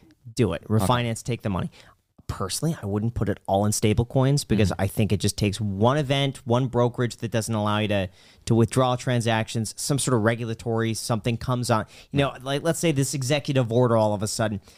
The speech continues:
Speaker 1: freezes stable coins because they, they need to be audited or
Speaker 2: Right.
Speaker 1: I don't know.
Speaker 2: Right.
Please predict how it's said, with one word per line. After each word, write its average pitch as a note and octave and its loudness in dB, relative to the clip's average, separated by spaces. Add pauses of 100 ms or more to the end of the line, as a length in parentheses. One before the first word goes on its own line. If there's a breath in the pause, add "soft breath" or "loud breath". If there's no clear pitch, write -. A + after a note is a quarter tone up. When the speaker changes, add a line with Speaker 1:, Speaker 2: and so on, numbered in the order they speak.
(120)
Speaker 1:
freezes D3 2
stable B2 0
coins G2+ -2
because A2 2
they, A2+ 2
they A2+ -4
need A#2 -2
to A2 -2
be A2 -8
audited A2+ 0
or F#2 -8
Speaker 2:
Right. E2+ -4
Speaker 1:
I A#2+ -2
don't G2+ -8
know. F2 -12
Speaker 2:
Right. D#2+ -12